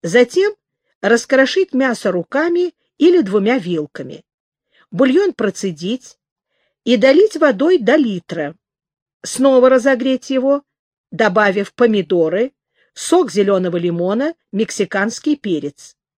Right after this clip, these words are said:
Положить куриное мясо и слегка прокипятить, чтобы разогреть курицу.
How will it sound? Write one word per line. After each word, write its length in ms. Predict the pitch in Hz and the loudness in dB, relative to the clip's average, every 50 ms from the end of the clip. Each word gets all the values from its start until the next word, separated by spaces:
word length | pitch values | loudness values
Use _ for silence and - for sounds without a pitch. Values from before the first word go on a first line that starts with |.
| _ _ _ _ _ _ _ _ _ | _ _ _ _ _ _ _ _ _
Положить 480 | - 214 208 220 220 196 240 240 233 - | -2 0 2 2 2 2 0 -2 -2 -2
куриное 480 | - 226 214 220 214 208 202 208 202 196 | 0 0 0 2 0 0 -2 -2 -2 -2
мясо 500 | 214 294 339 359 - - - - - _ _ _ _ _ _ _ _ _ _ _ _ | -2 -4 -4 -4 -6 -8 -12 -14 -14 _ _ _ _ _ _ _ _ _ _ _ _
и 140 | - 220 233 | -4 -4 -4
слегка 500 | 220 - 226 247 240 - - 262 262 269 | -2 -2 0 0 0 0 0 0 0 0
прокипятить, 800 | - - 254 254 - 285 277 - 294 302 294 - - 320 262 - | 0 0 -2 0 0 -2 -2 0 0 -2 -2 0 0 -2 0 -2
чтобы 280 | - - 208 175 180 196 | -4 -6 -6 -4 -2 -2
разогреть 560 | 208 208 196 254 262 220 262 233 170 - - | -2 0 0 0 0 0 -2 -4 -4 -6 -8
курицу. 640 | - - 196 170 156 143 - - - - 110 - | -8 -6 -6 -6 -6 -8 -12 -14 -16 -18 -18 -18